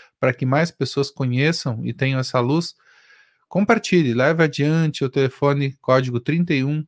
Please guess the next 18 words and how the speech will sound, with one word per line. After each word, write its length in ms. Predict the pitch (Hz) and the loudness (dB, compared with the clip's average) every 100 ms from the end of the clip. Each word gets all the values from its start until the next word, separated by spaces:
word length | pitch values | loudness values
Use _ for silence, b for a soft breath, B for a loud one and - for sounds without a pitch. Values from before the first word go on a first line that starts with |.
| _ | _
trinta 300 | 143 143 139 | -4 -2 -2
e 40 | |
três, 340 | - 127 139 - | -2 0 0 -2
trinta 280 | 135 131 | -6 -6
e 40 | 123 | -2
quatro, 420 | 127 127 135 131 | 2 2 2 -4
noventa 360 | 127 123 131 143 | -2 -2 -2 -4
e 60 | |
sete 340 | - 127 123 - | -2 -2 -2 -2
zero 260 | 135 160 | -2 -2
zero, 420 | 131 131 139 143 - _ _ _ - | 0 2 4 0 -8 _ _ _ 0
diariamente 540 | 165 196 170 160 165 | 2 4 2 2 0
ao 160 | 143 - _ | -4 -4 _
preço 280 | 151 175 175 | 0 2 0
de 100 | 170 | -2
uma 120 | 165 | 0
ligação 480 | 147 139 135 - 147 | 0 0 -2 -2 -2
local, 560 | 139 - 131 131 139 | -2 -2 2 2 2